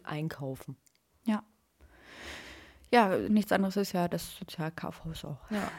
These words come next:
Speaker 1: sowas will ich nämlich dann machen, weil ich möchte, also, weil da sind Sachen bei, die habe ich teilweise nie getragen und das ist Gute definitiv nicht von weg.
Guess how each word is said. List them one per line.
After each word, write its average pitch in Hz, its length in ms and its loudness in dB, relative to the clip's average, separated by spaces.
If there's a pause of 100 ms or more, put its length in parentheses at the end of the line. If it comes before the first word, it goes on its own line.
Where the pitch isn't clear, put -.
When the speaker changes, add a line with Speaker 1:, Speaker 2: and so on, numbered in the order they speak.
Speaker 1:
sowas 190 340 4
will 190 80 2
ich 180 80 0
nämlich 185 240 -2
dann 175 140 -2
machen, 208 320 4
weil 185 160 4
ich 180 100 -2
möchte, 190 500 4
also, 180 340 2
weil 180 140 4
da 185 120 4
sind 180 340 -2
Sachen 196 460 4
bei, 190 320 4
die 185 160 -2
habe 190 100 0
ich 190 80 -4
teilweise 185 400 0
nie 190 160 0
getragen 185 400 0
und 175 140 -2
das 170 160 -2
ist 170 120 -16
Gute 185 220 -6
definitiv 180 560 -2
nicht 190 160 -4
von 175 200 0
weg. 220 180 0